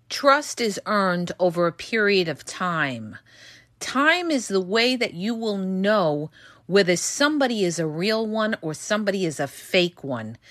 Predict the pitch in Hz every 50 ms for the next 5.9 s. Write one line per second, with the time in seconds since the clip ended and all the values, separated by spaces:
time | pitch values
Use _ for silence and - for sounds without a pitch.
0 | - - - - 185 220 262 302 - - 302 294 277 220 214 202 - - 233 220
1 | 220 208 185 202 196 185 180 165 151 165 151 151 156 165 170 165 151 127 110 104
2 | - - - - - - 143 135 - 170 147 143 147 165 196 202 - - - -
3 | - - - _ - 180 170 196 190 185 - - 254 262 254 190 185 151 143 147
4 | - 220 247 262 262 294 285 - - - - - 180 196 202 202 208 208 214 -
5 | - - - 190 190 190 196 - - - 170 147 139 135 139 - - -